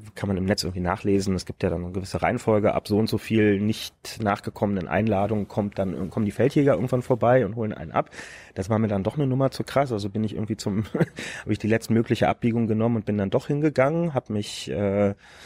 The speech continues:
ähm, da einmal durchgequält durch, durch diesen ganzen Ablauf. Dann saß so eine sehr euphorische Frau am Ende vor mir und hat gesagt, „Herr Kühnert, ich habe eine gute und eine schlechte Nachricht für Sie.“ Die schlechte ist,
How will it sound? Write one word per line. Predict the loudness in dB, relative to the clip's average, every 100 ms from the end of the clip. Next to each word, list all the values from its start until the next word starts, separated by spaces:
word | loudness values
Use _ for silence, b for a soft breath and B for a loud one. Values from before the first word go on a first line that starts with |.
| B B B B B _ -12
ähm, | -4 -2 -2 -2 -4 -6 -2
da | 2
einmal | 2 2
durchgequält | 2 0 -2 0 2 2 4
durch, | 0 0
durch | -4 -4
diesen | -4 -2 0
ganzen | 0 -2 -4
Ablauf. | -2 0 0
Dann | 0
saß | 0 0 0
so |
eine | -2
sehr | 4 4 4
euphorische | 2 0 0 -2
Frau | 0 2
am | 2
Ende | 0 -4
vor | 0 0
mir | 0
und | -4
hat | -6
gesagt, | -8 -8
„Herr | -10
Kühnert, | 0 2 2
ich | 0
habe |
eine | -2
gute | 0 2
und | 2
eine | 0
schlechte | -4 -4 -6
Nachricht | -2 -2 -4 -8
für | -6
Sie.“ | -6 -8
Die | -10 -16 _ _
schlechte | -10 -6 0 0 2 -2
ist, | 2 0 -2